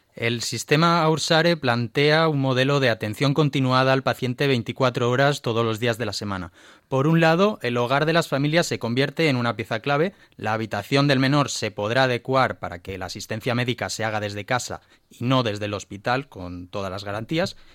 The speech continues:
pero por el otro lado, como ha detallado Iratxe Salcedo, responsable de pedi-, de pediatría de Osakidetza, habrá dos equipos especializados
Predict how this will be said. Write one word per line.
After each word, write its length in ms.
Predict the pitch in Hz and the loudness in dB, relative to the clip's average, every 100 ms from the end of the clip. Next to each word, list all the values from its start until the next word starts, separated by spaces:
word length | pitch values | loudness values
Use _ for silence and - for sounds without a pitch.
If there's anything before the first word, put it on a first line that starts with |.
| _ _ _ | _ _ _
pero 240 | 147 160 180 | 0 2 2
por 140 | 120 | 2
el 100 | 127 | 2
otro 180 | 147 175 | 2 2
lado, 360 | 170 165 220 - _ | 4 2 -2 -6 _
como 200 | - 110 | -6 0
ha 20 | 120 | 0
detallado 540 | 120 123 143 131 98 | 2 0 2 0 -4
Iratxe 400 | 95 104 120 - | -6 -4 -4 -4
Salcedo, 460 | 107 95 - 147 170 | -8 -6 -4 0 0
responsable 560 | 107 - 98 113 110 | -2 -8 -8 -4 -4
de 120 | 104 101 | -6 -6
pedi-, 360 | 117 110 104 | -6 -6 -10
de 180 | 101 107 | -10 -8
pediatría 520 | 104 98 87 127 120 | -8 -8 -6 -4 -2
de 60 | 110 | -2
Osakidetza, 580 | 101 127 143 143 - 180 - _ | -6 -4 -2 -2 -2 -4 -6 _
habrá 380 | - 120 139 143 | -6 -2 2 0
dos 320 | 120 127 170 165 | 0 0 0 0
equipos 460 | 151 151 101 98 | -4 -6 -8 -8
especializados 880 | 101 - 98 101 110 - 147 175 | -10 -10 -10 -8 -6 -2 0 0